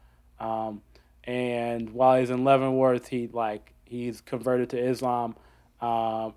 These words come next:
and he assumes the, the name, uh, Prince, Prince Malik. That's the way. So he, when he comes out, he's gonna be Chief Malik, and he's, like, gone from, like, this skinny kid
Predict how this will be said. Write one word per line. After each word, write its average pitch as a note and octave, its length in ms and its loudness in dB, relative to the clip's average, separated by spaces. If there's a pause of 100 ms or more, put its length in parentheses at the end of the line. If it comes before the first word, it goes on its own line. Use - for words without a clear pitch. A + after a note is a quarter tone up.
and A2+ 380 -6
he B2+ 100 -4
assumes B2 520 -2
the, A#2+ 280 -2
the A#2 160 -2
name, A#2 420 -2
uh, A2 140 -6
Prince, - 340 -6 (220)
Prince D3 240 2
Malik. A#2+ 380 -6 (400)
That's A#2+ 220 -2
the B2+ 40 -8
way. B2 220 -2
So B2+ 140 -6
he, B2 180 -2
when C#3+ 120 0
he C#3 60 -2
comes D#3+ 340 4
out, C3+ 360 6 (320)
he's B2+ 160 -2
gonna B2+ 160 2
be A#2+ 180 -2
Chief C#3+ 400 -2
Malik, A#2 440 -6 (480)
and B2 140 -2
he's, B2+ 220 2
like, A#2+ 160 2
gone D3+ 220 8
from, D3 80 -2
like, B2 100 0
this A#2+ 160 -4
skinny D3 400 4
kid A#2+ 500 2